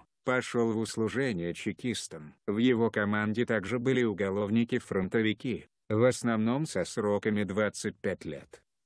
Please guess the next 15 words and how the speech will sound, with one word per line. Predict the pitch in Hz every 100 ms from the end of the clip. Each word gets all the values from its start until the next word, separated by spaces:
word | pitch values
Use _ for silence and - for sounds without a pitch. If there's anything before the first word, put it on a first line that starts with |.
| -
Цель | - 113 113 120
поездки | 131 131 127 - - 98
таких | 101 92 113 98
бригад | 92 101 80 78 -
по | 127
лагерям | 107 101 113 110 107 107
состояла | 151 120 113 104 107 110 110
в |
демонстрации | 123 127 123 - 120 117 113 - 107
силы | 101 - 98 95
сучьей | - 143 117 - 98
власти | 98 104 110 - 120
и | 110
в | 104
окончательном, | - 110 110 - 120 80 - 107 82 80